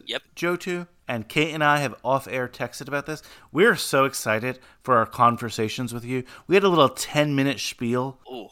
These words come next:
Speaker 2: I think you got to experience a little bit of the craziness that we do. I don't know. And Joey, I know we're gonna piss you off.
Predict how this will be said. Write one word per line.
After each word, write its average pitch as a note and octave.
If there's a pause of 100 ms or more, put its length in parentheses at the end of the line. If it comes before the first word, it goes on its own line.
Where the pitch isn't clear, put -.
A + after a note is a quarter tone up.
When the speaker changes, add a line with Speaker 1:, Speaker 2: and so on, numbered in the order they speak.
Speaker 2:
I F3
think A3+
you A#3
got D#3+
to D#3
experience C3+
a G2+
little F#2+
bit C#3+
of D3
the D#3
craziness D3
that D3+
we D3+
do. D#3 (400)
I G#3
don't C3+
know. G#2+ (180)
And D3
Joey, D#3
I C3
know A#2+
we're D3+
gonna E3+
piss -
you E3
off. D#3